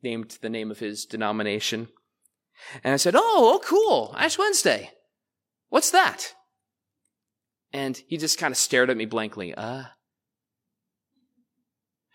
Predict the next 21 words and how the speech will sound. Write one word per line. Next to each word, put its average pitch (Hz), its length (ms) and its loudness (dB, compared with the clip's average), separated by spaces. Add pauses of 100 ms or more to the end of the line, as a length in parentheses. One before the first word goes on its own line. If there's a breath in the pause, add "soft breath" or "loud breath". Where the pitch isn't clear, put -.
(1040 soft breath)
good 311 180 2
question. 147 440 4
Let 190 100 2
me 254 60 2
get 247 140 2
back 226 220 4
to 143 120 -2
you 120 100 2
with 107 160 -4
that." - 480 -8
<laughs> - 240 -12 (2000)
A 147 60 2
few 214 240 2
hours 180 340 4
later, 196 240 6
towards 170 280 0
the 175 120 0
end 180 160 2
of 156 120 4
our 143 120 8
shift, - 520 0